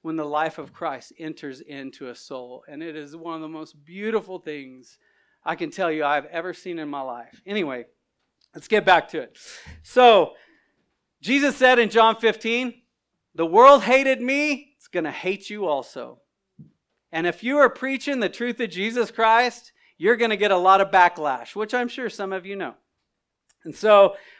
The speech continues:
we've had a lot of chances at death over the years because it's not only the people sometimes that don't like it,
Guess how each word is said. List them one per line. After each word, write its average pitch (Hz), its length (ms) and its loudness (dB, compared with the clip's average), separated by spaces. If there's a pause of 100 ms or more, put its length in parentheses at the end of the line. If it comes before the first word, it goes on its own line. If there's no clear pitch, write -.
(100)
we've 240 160 2
had 269 160 8
a 226 40 6
lot 214 280 8
of 247 100 -2
chances 247 500 -2
at 196 140 -2
death 233 320 6
over 233 160 0
the 233 100 2
years 240 400 2
because 214 360 -4
it's 262 160 -10
not 311 220 4
only 269 260 2
the 202 120 0
people 196 480 -4
sometimes 170 760 -4
that 175 160 -8
don't 175 200 -4
like 170 300 0
it, 220 240 -8